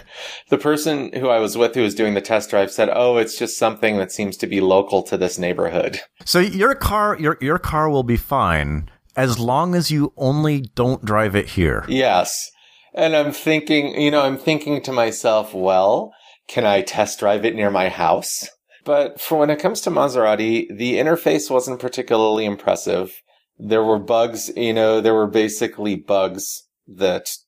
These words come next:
Speaker 1: came up while driving, which may be specific to the area. I don't know. And then also when it comes to the power of the car, you know, it's not that,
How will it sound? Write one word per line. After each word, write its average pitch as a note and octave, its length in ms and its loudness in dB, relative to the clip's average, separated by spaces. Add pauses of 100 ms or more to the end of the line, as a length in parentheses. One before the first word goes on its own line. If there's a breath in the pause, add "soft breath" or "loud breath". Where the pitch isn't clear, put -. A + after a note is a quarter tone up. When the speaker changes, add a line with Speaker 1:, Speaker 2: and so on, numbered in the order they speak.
Speaker 1:
came G2 320 0
up F2+ 240 0
while G2 220 0
driving, F#2+ 580 -4 (160)
which G2+ 300 -4
may B2+ 200 0
be A#2 160 -2
specific - 540 -4
to - 100 -8
the A2+ 160 4
area. G2 460 2
I F#2 140 2
don't G2 200 0
know. F#2+ 360 0 (280)
And B2+ 240 2
then B2+ 220 4
also A#2+ 480 0
when A#2 140 2
it G#2+ 100 -4
comes A2 380 -6
to G#2 180 2
the G2 80 0
power G#2+ 460 2
of F#2 100 -2
the G2 80 -4
car, F2+ 560 0
you G2+ 180 -8
know, F#2 180 0
it's F2+ 180 -6
not F#2+ 340 2
that, F2 360 2